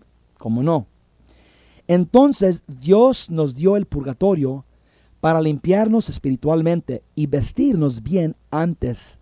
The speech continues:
de verlo. Es la enseñanza de la Iglesia Católica. Esto se puede apoyar en la primera carta de San Pedro, capítulo tres, versículos diecinueve a veinte. La primera carta a los Corintios, capítulo tres, versículo quince.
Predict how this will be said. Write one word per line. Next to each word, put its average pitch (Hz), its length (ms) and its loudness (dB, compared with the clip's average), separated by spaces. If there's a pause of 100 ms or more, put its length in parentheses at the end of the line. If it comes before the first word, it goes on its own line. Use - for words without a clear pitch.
(120)
de 117 140 -12
verlo. 113 420 -10 (1500)
Es 233 200 2
la 151 80 -2
enseñanza 127 480 -2
de 120 80 -6
la 117 100 -6
Iglesia 120 260 -6
Católica. 120 580 -6 (760)
Esto 185 220 4
se 151 140 -4
puede 180 160 4
apoyar 151 640 0
en 139 80 -2
la 131 80 -2
primera 151 320 0
carta 156 280 -2
de 147 80 2
San 131 220 -4
Pedro, 196 300 2
capítulo 143 500 -4 (120)
tres, 226 300 0
versículos 156 400 2
diecinueve 139 440 -2
a 131 40 -4
veinte. 196 480 -2 (1160)
La 175 140 2
primera 208 300 4
carta 220 260 2
a - 20 2
los 196 120 0
Corintios, 214 420 0
capítulo 180 440 0
tres, 208 340 0
versículo 180 640 -2 (140)
quince. 160 760 0